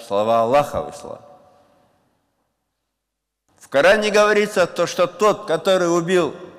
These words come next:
одного человека, подобен,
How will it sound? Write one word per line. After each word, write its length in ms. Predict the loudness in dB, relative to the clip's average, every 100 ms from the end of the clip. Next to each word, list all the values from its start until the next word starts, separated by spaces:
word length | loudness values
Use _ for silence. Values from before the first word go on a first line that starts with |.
| -20 _ _ _ _ _ _ _
одного 440 | -4 -2 2 4 4
человека, 600 | 2 0 0 -2 -6 -16 -20 -20 -20 _ _ _ _ _ _ _ _ _ _ -8
подобен, 600 | -6 -2 -2 -2 -6